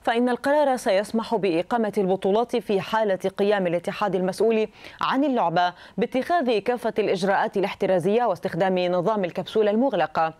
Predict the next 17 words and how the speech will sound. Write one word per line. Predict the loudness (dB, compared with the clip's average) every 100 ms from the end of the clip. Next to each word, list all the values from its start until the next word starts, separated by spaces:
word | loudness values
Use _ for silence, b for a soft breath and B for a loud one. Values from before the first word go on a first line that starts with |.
| B B -2
وينص | 0 2 -2 -2 -2
نظام | 0 0 0 0
الكبسولة | -2 -4 -2 0 2
المغلقة | 0 0 0 0
على | 0 2 2 0 -2 B B 0
وضع | 2 2 0 0 0 0
جميع | 0 0 0
الفرق | -2 -2 -2 -2
المشاركة | -2 0 0 -2 -2 -2
في |
البطولة | -2 0 2 2 0 -4 B -4
في | -2
فندق | 0 0 0 0 -2
واحد | 0 0 0 -2 -2 0 0
طوال | 0 0 2 0
فترة | -4 -4 -4 -2
البطولة، | -2 -2 0 0 2